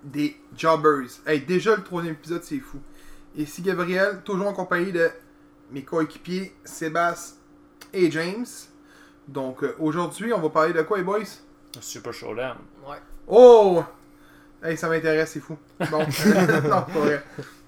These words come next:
Speaker 1: Bon, donc, euh, pour ceux qui ne savent pas, euh, la W W E essaie de percer pas mal, on dirait, euh, au travail de l'Amérique du Nord pour des gros événements.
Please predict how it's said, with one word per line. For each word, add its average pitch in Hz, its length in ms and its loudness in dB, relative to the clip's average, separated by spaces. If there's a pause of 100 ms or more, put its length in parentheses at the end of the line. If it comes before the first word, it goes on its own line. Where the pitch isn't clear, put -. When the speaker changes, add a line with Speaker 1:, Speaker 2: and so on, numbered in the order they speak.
(120)
Speaker 1:
Bon, 180 340 2
donc, 196 320 0
euh, 175 240 6
pour 175 160 -8
ceux 262 140 2
qui 247 60 -2
ne 220 60 -4
savent 180 280 0
pas, 277 200 0 (840)
euh, 151 340 2
la 160 140 0
W 180 320 -2
W 214 260 2
E 226 60 6
essaie 196 160 -4
de 180 40 -2
percer 170 320 -8
pas 190 140 -6
mal, 196 260 -4 (100)
on 160 180 -4
dirait, 151 360 -4
euh, 147 200 -2 (540)
au 220 120 0
travail 190 420 2
de 151 180 2 (200)
l'Amérique 156 360 -2
du 147 60 -10
Nord 160 240 -2 (300)
pour 156 100 -8
des 156 80 2
gros 156 220 -2
événements. 156 320 -2